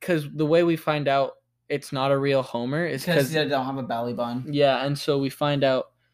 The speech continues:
Speaker 1: that after all they fall, it's not, it's not actually Homer 'cause he doesn't have a belly button.
Speaker 2: And the real one f-, jumped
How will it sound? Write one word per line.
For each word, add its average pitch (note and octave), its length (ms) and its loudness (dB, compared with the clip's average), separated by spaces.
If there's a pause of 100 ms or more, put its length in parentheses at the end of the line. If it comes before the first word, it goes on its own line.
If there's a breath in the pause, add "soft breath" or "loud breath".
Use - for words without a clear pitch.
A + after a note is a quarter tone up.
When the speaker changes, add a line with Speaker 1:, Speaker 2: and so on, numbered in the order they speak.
(420)
Speaker 1:
that C#3+ 200 6
after C#3 220 2
all C#3 100 4
they C3+ 120 -2
fall, C3 400 2 (220)
it's - 260 -8
not, B2 460 -2
it's - 200 -10
not A#2+ 160 0
actually B2 320 -2
Homer C3+ 380 -2
'cause B2 260 -8
he C#3 140 -10
doesn't C3 240 -2
have B2 140 -2
a G#2 60 -4
belly C#3 360 4
button. A#2+ 300 0
Speaker 2:
And C#3 120 -4
the C#3 60 -2
real C#3+ 200 0
one C3+ 300 -2 (200)
f-, D3 100 2
jumped - 20 6